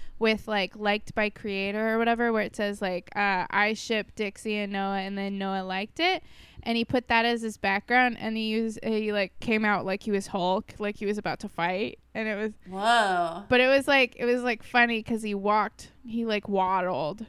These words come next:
Speaker 1: instead of, like,
Speaker 2: Got it.
Speaker 1: so it was, like, all
Speaker 2: It was
Speaker 1: in good
Speaker 2: all in
Speaker 1: fun.
Speaker 2: fun.
Speaker 1: Yeah.
Speaker 2: Yeah.
Speaker 1: So then it was, like, that,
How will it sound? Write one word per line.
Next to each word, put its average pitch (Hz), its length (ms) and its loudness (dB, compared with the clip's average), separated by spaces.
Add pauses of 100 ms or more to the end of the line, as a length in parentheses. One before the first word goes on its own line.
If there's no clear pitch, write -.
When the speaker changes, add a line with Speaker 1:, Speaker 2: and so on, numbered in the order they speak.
(120)
Speaker 1:
instead 220 360 -4
of, 202 120 -2
like, 185 180 0
Speaker 2:
Got 175 200 0
it. 85 240 -14
Speaker 1:
so 208 460 0
it 208 60 -2
was, 214 200 -2
like, 214 340 -4 (440)
all 311 140 8
Speaker 2:
It - 20 4
was 302 80 2
Speaker 1:
in 277 80 -2
good - 60 8
Speaker 2:
all 190 100 2
in 175 140 -6
Speaker 1:
fun. 196 320 2
Speaker 2:
fun. 160 180 -12
Speaker 1:
Yeah. 185 420 0
Speaker 2:
Yeah. - 280 -12 (420)
Speaker 1:
So - 180 2
then 240 160 4
it 226 80 2
was, 233 220 0
like, 208 300 2
that, 220 360 2